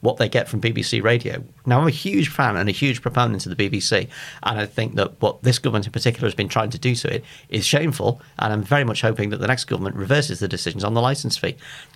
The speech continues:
That said, I don't think we're getting a fair crack of the whip in podcasting. I think there's a, there's a real danger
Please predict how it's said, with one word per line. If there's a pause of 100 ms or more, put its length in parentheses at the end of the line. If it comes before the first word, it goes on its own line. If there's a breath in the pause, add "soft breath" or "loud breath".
(120)
That
said, (480 loud breath)
I
don't
think
we're
getting
a
fair
crack
of
the
whip (420 soft breath)
in
podcasting.
I
think
there's
a,
there's
a
real
danger